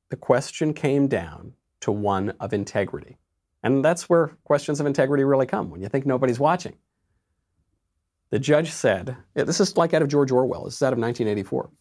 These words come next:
He goes, "I'll go easy on your sentence. If you just admit that feeding your children was selfish and wrong, and you'll always do exactly what the government tells you to do, even if it's based on bunk science,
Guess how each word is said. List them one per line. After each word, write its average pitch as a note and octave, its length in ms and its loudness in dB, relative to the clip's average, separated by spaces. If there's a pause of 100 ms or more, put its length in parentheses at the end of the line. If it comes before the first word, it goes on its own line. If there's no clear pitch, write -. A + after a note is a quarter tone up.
He - 60 -18
goes, - 160 -18 (580)
"I'll A#3 540 -2 (300)
go D#3+ 180 4
easy C3 260 2
on F2 220 -6
your E2 140 -6
sentence. - 680 -8 (840)
If C#3 160 -6
you F3+ 240 2
just G3+ 280 -2
admit B2 580 -2 (500)
that - 160 -2
feeding C3+ 520 2
your A2+ 140 2
children G#2+ 560 -2
was F2 160 -4
selfish - 880 -4 (340)
and F3+ 160 -2
wrong, G#2 840 2 (280)
and A2 180 0
you'll D3+ 220 4
always D3+ 540 4
do C#3+ 160 4
exactly D3+ 640 2
what D3+ 140 2
the D3 80 0
government D3 480 2
tells D3+ 320 2
you D#3 80 4
to D3 120 4
do, D#3 280 4
even E3+ 200 4
if D#3 100 2
it's C3+ 160 -2
based D#3+ 360 2
on C#3+ 160 2
bunk D#3+ 280 0
science, E3 480 0